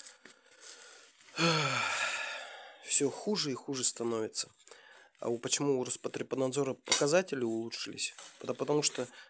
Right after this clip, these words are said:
две тысячи семнадцатого года вступил новый закон, по которому, э, на ваши жалобы, э,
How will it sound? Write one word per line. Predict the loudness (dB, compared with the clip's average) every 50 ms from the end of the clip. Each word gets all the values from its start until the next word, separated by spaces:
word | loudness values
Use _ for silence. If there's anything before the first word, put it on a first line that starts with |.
| _ -10
две | -10 -8
тысячи | -4 0 4 4 4
семнадцатого | 4 4 2 4 4 4 4 2 0 -4 -4
года | -2 -2 -4 -4 -4
вступил | -6 -6 -8 -6 -2 -2 0 2
новый | 2 0 0 -2
закон, | -2 -4 -4 -2 0 0 0 0 0 -10 -16 -18 -18 -20 -20 -20 -20 _ _ -20
по | -14 -8
которому, | -8 -6 -2 0 0 2 2 0 0 -2 -4 -6 -10 -20 -20 -20 -20 _ _ -20 -20 _ _ _ _ -2
э, | -2 -2 0 -2 -4 -4 -4 -6 -6 -8 -10 -14 -16 -16 -16 -16 -10 -6
на | -4 -2
ваши | -2 -2 -2 -4 -2
жалобы, | 0 2 4 4 4 4 2 -2 -4 -10 -12 _ _ _ _ -20 -20 _ _ _ _ _ _ _ _ -20 -20 -20
э, | -18